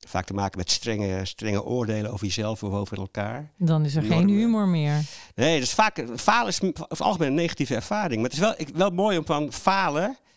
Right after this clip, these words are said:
Speaker 1: eigenlijk, ehm, terug te gaan naar, van, naar fouten. En misschien zelfs wel nog een stap terug naar feiten.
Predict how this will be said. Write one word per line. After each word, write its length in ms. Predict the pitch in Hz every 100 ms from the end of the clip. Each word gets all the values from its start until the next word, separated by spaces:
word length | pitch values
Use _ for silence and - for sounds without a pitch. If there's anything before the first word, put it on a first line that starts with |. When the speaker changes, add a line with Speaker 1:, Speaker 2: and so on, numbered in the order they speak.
| _ _
Speaker 1:
eigenlijk, 380 | - 147 143 -
ehm, 600 | - 135 135 131 123 127 - _
terug 200 | - 185
te 80 | -
gaan 260 | - 127 127
naar, 520 | 120 120 120 - - _
van, 460 | - 117 117 -
naar 440 | 123 117 107 - _ _
fouten. 680 | - 226 226 - 120 87 - _ _ _ _ _ _ _ _ _ _ -
En 80 | 117
misschien 220 | - 135
zelfs 220 | 101 98
wel 440 | 95 98 - - _ _ _
nog 160 | 120 120
een 60 |
stap 180 | - 104
terug 260 | 95 98 113
naar 160 | 110
feiten. 600 | - 180 214 156 98 90